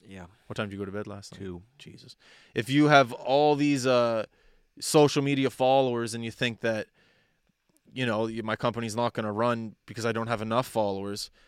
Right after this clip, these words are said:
Speaker 2: There's so many other brands out there that have billion dollar empires without a social media presence.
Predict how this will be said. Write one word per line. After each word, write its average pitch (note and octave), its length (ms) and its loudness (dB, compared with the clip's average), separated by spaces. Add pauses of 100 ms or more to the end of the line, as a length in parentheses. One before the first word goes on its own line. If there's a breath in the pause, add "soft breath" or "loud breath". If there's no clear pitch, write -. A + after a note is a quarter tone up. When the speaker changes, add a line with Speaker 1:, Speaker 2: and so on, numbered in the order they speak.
(140 soft breath)
Speaker 2:
There's A#2+ 160 -4
so D3 520 2
many C3+ 300 -2
other B2+ 160 2
brands A#2 460 -2
out A2 180 -2
there G#2+ 240 -4
that G#2+ 140 -6
have G#2+ 340 -2
billion A#2+ 420 0
dollar A2 440 0
empires G2+ 680 -6
without G#2 260 -4
a G#2 40 -6
social G#2 420 -6
media G2+ 360 -10
presence. - 720 -10